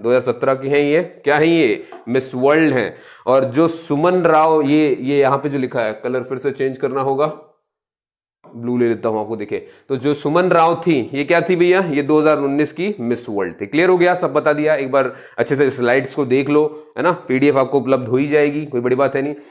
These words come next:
अगला क्वेश्चन है दोस्तों कि which of the following has been declared as the thirty first district of कर्नाटका, ठीक है।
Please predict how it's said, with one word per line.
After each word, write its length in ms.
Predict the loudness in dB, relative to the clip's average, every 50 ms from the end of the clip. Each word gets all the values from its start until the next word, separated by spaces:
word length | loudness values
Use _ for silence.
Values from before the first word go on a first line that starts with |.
| -20 -20 -6 -2
अगला 200 | 0 2 2 4
क्वेश्चन 240 | 4 2 2 2 2
है 60 | 4
दोस्तों 260 | 2 2 2 2 2
कि 120 | 2 2 0
which 160 | 0 2 2
of 100 | 2 2
the 120 | 2 2
following 360 | 2 2 2 4 4 2 4 4 4
has 140 | 4 4 2
been 220 | 2 2 0 2 2
declared 320 | 2 2 4 4 4 4
as 180 | 4 2 2 2
the 260 | 2 2 2 0 -2 -6 -10 -18 _ _ _ _ _ _ _ 0
thirty 300 | 0 0 2 2 0 0 0 -4 -4 0 2
first 260 | 2 2 2 2 0
district 520 | 0 0 0 -2 -2 -2 -2 0 2 0
of 100 | 0 0 0 0
कर्नाटका, 1080 | 0 0 0 0 0 0 0 0 -2 -4 -6 0 0 0 0 0 -2 -8 -14 -20 _ _ _ _ _
ठीक 140 | -2 0 2
है। 120 | 2 2